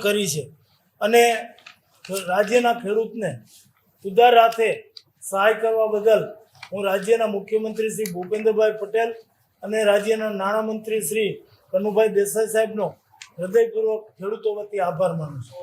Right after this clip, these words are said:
જ્યારે જ્યારે રાજ્યના ખેડૂતને કુદરતી આફતોમાં નુકસાન થયું હોય એવા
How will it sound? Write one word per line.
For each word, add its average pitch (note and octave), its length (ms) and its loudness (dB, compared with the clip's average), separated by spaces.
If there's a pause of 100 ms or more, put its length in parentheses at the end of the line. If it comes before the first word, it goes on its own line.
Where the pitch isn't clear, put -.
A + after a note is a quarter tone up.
(320)
જ્યારે G3 360 6 (100)
જ્યારે G#3+ 340 4 (600)
રાજ્યના F#3 640 2
ખેડૂતને G#3 400 -2 (120)
કુદરતી G3+ 480 -2
આફતોમાં G3+ 540 -4
નુકસાન G#3 400 -6
થયું G3+ 260 -4
હોય C#3 180 0 (540)
એવા G3 220 0